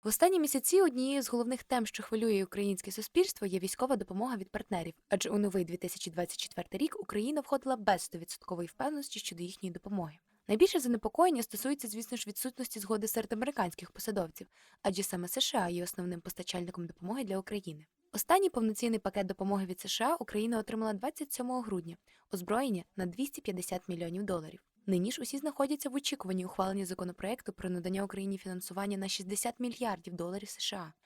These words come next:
Нагадаємо, з чотирнадцятого лютого Сенат підтримав законопроект, який передбачає допомогу Україні, Ізраїлю і Тайваню у дев'яносто п'ять мільярдів, шістдесят мільярдів доларів з яких для України.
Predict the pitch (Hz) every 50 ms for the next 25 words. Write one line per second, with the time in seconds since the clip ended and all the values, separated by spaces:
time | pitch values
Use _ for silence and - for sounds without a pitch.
0 | _ _ - 247 277 339 370 262 202 185 175 175 196 233 _ _ _ - - -
1 | 196 - 190 185 185 180 180 - - 285 277 262 208 185 - 190 202 208 - -
2 | 190 202 196 _ - 294 - - 226 196 185 180 165 165 180 - 180 180 175 -
3 | 180 180 190 233 285 - _ - - - - - - - 233 - 262 247 220 208
4 | 220 - - 202 214 214 220 - 190 190 190 196 202 196 - 214 208 190 180 175
5 | 175 196 214 _ - 240 220 - - 180 180 180 196 208 - 226 - 240 226 -
6 | 180 170 170 170 _ - - _ - 220 262 240 202 180 180 196 - - - -
7 | 180 180 - 196 196 202 202 180 170 - - - - _ _ - - - - 262
8 | 226 208 - - 170 - - 180 175 185 190 190 214 214 208 233 240 254 254 262
9 | 247 - - - 330 330 - - - - _ _ - 180 180 190 - - 208 175
10 | 156 147 147